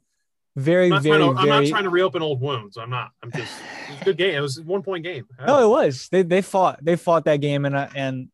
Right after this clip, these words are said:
Speaker 1: there was nothing really to be ashamed of, given the fact that there wasn't really high expectations for them, um, you know, making it to the conference tournament. However, I'm very excited for them next year, given the fact that they're gonna get their whole crew back,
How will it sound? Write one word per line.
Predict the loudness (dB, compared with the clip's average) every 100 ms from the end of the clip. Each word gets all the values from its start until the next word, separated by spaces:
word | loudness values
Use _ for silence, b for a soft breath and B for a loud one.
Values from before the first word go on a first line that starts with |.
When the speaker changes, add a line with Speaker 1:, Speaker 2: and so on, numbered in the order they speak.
| _
Speaker 1:
there | -4
was | 0
nothing | -2 -2
really | 0 0
to | 0
be | -4
ashamed | -4 -6 -2
of, | -2 -2 -12 _ _ _ _
given | -6 -4
the | -2
fact | -2 -2 0
that | -2
there | 0
wasn't | -2 -2 -4
really | -4 -4
high | -2 -2
expectations | -4 -8 -12 -8 -8 -8 -10
for | -8
them, | -6 -6 -8 -12 _ _ _ -8
um, | -6 -4 -6 -10 _ _ _ _ _ _
you | -4
know, | -4
making | -2 -4 -4 -6
it |
to | -6
the | -8
conference | -8 -10 -10
tournament. | -10 -8 -10 -12 b b b b
However, | -2 2 4 4
I'm | 2 2
very | 2 2
excited | 2 2 0
for | 0
them | -2 0
next | -2 -2 -4 0
year, | 0 0
given | 0 -2
the | -2
fact | 0 -2 0
that | -6 -2
they're | -2
gonna | 0 0
get | -2 0
their | 0 0
whole | 0 -2
crew | -2 -2 -2
back, | 0 0 -2 -6